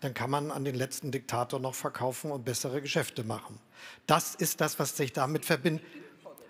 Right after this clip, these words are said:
Nein, nein, da geht's nicht drum, da liegen Sie jetzt falsch. Und das mit der Nachhilfe und der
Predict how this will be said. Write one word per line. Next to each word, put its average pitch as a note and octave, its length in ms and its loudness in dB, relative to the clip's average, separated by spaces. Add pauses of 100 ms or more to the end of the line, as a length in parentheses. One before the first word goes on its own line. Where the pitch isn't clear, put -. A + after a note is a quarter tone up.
(140)
Nein, E3 220 8
nein, D#3 220 4
da D#3+ 120 4
geht's D3 240 -2
nicht D3 220 0
drum, F#3 140 4
da D#3 180 4 (160)
liegen D#3 240 2
Sie C#3 160 0
jetzt B2 220 2
falsch. B2 400 0
Und B2+ 160 -4 (140)
das D3+ 180 2
mit E3+ 160 4
der D3+ 100 6
Nachhilfe D#3 800 6
und D3 160 0
der D3+ 180 6